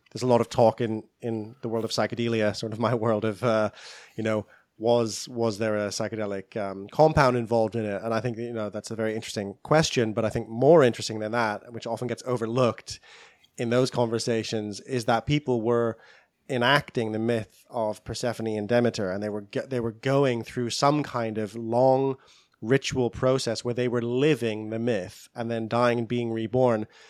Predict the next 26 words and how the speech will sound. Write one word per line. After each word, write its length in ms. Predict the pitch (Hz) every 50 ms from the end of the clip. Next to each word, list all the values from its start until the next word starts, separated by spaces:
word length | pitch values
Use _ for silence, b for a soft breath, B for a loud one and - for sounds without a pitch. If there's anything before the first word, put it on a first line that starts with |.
| b b b b b b
through 180 | - - 127 123
that. 280 | 131 131 127 120 113
And 160 | 120 131 127 123
that, 280 | 131 139 147 - 139 131
that 160 | 139 151 143
I 100 | 135 127
think 200 | - 139 127 123
is 100 | 113 113
even 180 | 123 117 117
more 220 | 117 117 113 113 110
important, 560 | 107 - - 135 135 127 123 - 101 90 98
you 80 | 104 101
know, 160 | 104 101 101
because 260 | 104 107 - 110 104
we, 220 | 113 110 110 110 -
you 100 | 127 117
know, 160 | 107 101 101
we 140 | 101 113 117
know 200 | 113 110 107 104
now 320 | 107 123 127 131 127 117 107
from 160 | - 110 104
s-, 180 | - - - _
from 200 | - - 107 101 -
psychedelic 440 | - - 104 98 101 107 101 101 -
research 420 | 98 101 101 101 - 104 95 92 -
that 220 | 110 101 98 -